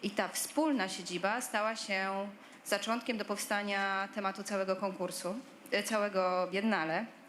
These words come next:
czyli Common Space. E,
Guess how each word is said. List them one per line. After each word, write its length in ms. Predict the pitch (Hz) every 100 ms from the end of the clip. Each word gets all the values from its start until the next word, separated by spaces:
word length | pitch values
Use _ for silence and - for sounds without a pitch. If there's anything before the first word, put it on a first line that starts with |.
| - - - - -
czyli 380 | - 214 233 233
Common 320 | 240 196 165
Space. 500 | - - - - - - - - - - - - - -
E, 320 | 196 190 185